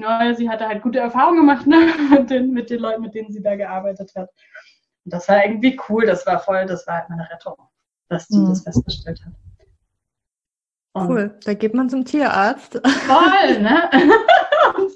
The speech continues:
Speaker 1: sagt so aus Witz, "Hey, so Schlangengifte, ich glaube, das bräuchte ich jetzt." Naja, das gab's dann nicht als Therapie, aber die war echt ganz süß und die, ähm,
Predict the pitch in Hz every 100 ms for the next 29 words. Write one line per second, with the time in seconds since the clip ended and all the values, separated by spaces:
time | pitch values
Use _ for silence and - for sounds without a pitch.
0 | - - - _ 269 262 247 233 233 285
1 | - 240 185 233 277 240 214 - 214 254
2 | 302 262 240 - 220 - 226 226 - _
3 | 214 269 - _ 226 - _ - - -
4 | 311 - _ _ _ 202 202 202 202 -
5 | 185 185 196 - 180 175 240 294 - 202
6 | - _ 226 214 208 208 233 190 190 180
7 | 190 185 185 180 180 - 208 190 - 190
8 | 208 165 175 175 - 175 170 175 170 165